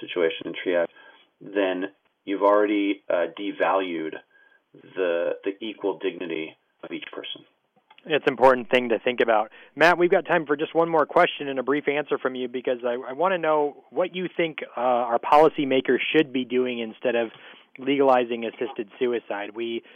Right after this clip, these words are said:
Speaker 2: we talk about, uh, giving legislators something to be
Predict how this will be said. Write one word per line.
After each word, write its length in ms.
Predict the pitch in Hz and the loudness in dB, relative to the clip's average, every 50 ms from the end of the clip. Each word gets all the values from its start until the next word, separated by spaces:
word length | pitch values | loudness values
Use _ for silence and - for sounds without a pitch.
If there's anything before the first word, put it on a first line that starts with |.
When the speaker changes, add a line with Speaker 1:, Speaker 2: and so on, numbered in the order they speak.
| - - _ _ | -20 -20 _ _
Speaker 2:
we 120 | - 139 127 | -12 -12 -6
talk 300 | - - 139 147 - - | 2 6 6 6 6 4
about, 380 | 131 135 131 127 123 117 - | 4 6 6 6 6 4 2
uh, 220 | 131 127 120 117 117 | 0 0 2 0 0
giving 340 | 110 135 135 139 139 131 131 | 0 0 0 0 0 -2 0
legislators 500 | 131 131 127 127 - - 127 120 117 - - | 0 0 0 -2 -4 -2 -2 -2 -2 0 0
something 220 | 139 123 117 135 | -2 -2 0 -6
to 80 | 127 117 | -6 -4
be 160 | 120 113 107 | -6 -6 -6